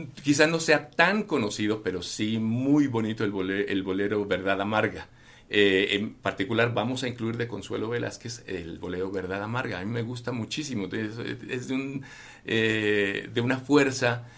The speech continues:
eh, expresiva, eh, tal que lo han grabado muchísimas, eh, muchísimos artistas. Y a mí, que, como yo soy también intérprete de lo que se conoce como salsa,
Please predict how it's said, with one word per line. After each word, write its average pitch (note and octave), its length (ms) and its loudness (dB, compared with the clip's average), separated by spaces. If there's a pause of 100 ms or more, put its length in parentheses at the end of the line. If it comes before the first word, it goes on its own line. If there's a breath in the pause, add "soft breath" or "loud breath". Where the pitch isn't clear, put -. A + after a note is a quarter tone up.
(160 loud breath)
eh, G2 400 0
expresiva, A#2 800 0 (280 loud breath)
eh, G#2 440 0
tal B2 440 4
que G2+ 520 4
lo G#2+ 160 2
han B2 100 0
grabado B2 520 0
muchísimas, A#2+ 920 -2 (260 loud breath)
eh, G2+ 200 4
muchísimos A#2 540 -2
artistas. B2 640 -2 (340 loud breath)
Y G#2+ 120 2
a G#2 40 4
mí, G#2+ 140 -2
que, A2 460 -6
como A2 500 2 (320)
yo C3+ 120 0
soy D3 160 0
también B2+ 280 -2
intérprete A2+ 720 -2
de F#2+ 80 2
lo F2+ 160 -6
que F2 200 -2
se - 140 -4
conoce G2 360 -4
como E2 200 -12
salsa, F2+ 600 -6